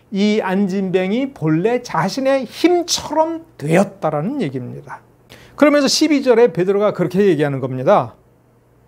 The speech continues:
"이게 우리 개인의 권능과 경건으로 이 사람을 걷게 한 것처럼 왜 우리를 주목하느냐?" 우리가 사도지만 우리 개인의 권능으로,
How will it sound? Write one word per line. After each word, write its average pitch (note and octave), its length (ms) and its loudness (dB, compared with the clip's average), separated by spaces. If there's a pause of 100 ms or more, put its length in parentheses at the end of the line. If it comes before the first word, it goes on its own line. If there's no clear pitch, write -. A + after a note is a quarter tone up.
(260)
"이게 C#4 200 4
우리 B3+ 380 4
개인의 B3 520 4
권능과 B3 1080 2
경건으로 B3+ 880 2
이 B3 120 -2
사람을 A#3+ 720 -2
걷게 G3+ 380 0
한 A#3 240 -2
것처럼 C#4+ 560 0
왜 E4+ 100 2
우리를 C4+ 380 -2
주목하느냐?" E3 640 -10 (1200)
우리가 G3 240 4
사도지만 F#3 720 -2 (340)
우리 A3+ 420 4
개인의 B3 600 2
권능으로, F#3 960 0